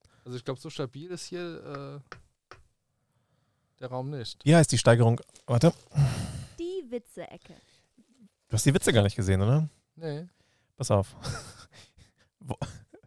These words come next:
Speaker 2: Witz eins. Wie heißt der Schutzpatron, Schutzpatron der Spielplätze?
Speaker 1: Äh, Bo-, Sankt Bolzos.
Speaker 2: <laughs> Sankt Kasten.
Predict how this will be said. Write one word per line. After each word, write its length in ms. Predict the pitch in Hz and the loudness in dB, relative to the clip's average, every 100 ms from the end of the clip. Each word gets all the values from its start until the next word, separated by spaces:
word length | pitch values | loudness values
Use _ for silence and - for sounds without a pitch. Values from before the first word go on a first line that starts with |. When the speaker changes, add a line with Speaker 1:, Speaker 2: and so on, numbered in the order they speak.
| _ - | _ -2
Speaker 2:
Witz 160 | 143 | 4
eins. 340 | - 107 - - - - - _ - _ _ - - - | 6 6 4 -6 -10 -18 -18 _ -20 _ _ -18 -16 0
Wie 180 | 160 151 | 8 10
heißt 180 | 147 | 10
der 80 | - | 6
Schutzpatron, 840 | - 170 - 143 - 131 131 139 - | 6 4 6 2 4 2 2 0 -4
Schutzpatron 920 | - 185 - - - 139 143 160 185 180 | 2 2 4 0 4 6 8 8 4 -2
der 80 | 123 | -4
Spielplätze? 640 | - 156 127 98 - - - _ _ _ _ _ _ 403 440 370 320 311 311 302 262 208 170 | 2 0 2 0 0 -10 -14 _ _ _ _ _ _ _ _ _ -20 -20 -20 -20 -20 -20 -8
Speaker 1:
Äh, 260 | 160 151 127 _ | -4 -4 -6 _
Bo-, 560 | 143 139 147 - - 151 | -6 -6 -6 -14 -18 -18
Sankt 320 | - 143 139 | -10 -8 -4
Bolzos. 680 | 139 139 143 131 127 117 - | 0 0 -2 -8 -10 -10 -10
Speaker 2:
<laughs> 80 | 127 | 0
Sankt 360 | 120 117 - | 4 4 4
Kasten. 460 | - 117 - - | 2 0 0 -10